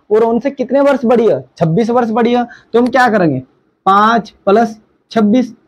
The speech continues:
तो रोहन की माँ कितनी हो जाएगी आप लोगों की, जोड़ो, ये आप लोगों की हो जाएगी इकतीस वर्ष की।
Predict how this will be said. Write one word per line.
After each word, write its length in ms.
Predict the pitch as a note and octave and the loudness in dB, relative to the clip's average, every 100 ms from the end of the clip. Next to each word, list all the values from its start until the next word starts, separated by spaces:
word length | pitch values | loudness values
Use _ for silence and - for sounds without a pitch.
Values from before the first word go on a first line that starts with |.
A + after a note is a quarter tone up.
| _ - | _ -4
तो 60 | G3+ | 2
रोहन 260 | G3+ A#3 | 2 2
की 100 | G#3+ | 0
माँ 200 | C4+ C4+ | 0 0
कितनी 260 | B3 A3 A3 | 0 0 0
हो 100 | E3 | 2
जाएगी 200 | D3 C3 | 0 0
आप 200 | B2+ B2 | -2 -2
लोगों 140 | G2 E2 | -6 -6
की, 160 | G2+ - _ _ _ | -14 -20 _ _ _
जोड़ो, 240 | D3+ G3+ B3 B3 - _ _ _ _ _ _ - | 0 2 0 -4 -14 _ _ _ _ _ _ -2
ये 100 | D#3+ | 0
आप 180 | E3 | 0
लोगों 140 | F#3 F3 | 0 2
की 60 | |
हो 80 | E3+ | 2
जाएगी 280 | D#3 F#3+ A3+ | 2 0 0
इकतीस 460 | A3 G3+ F3+ F#3 E3 | -2 -2 -2 -2 0
वर्ष 260 | D3 B2 - | 0 -4 -8
की। 180 | - | -16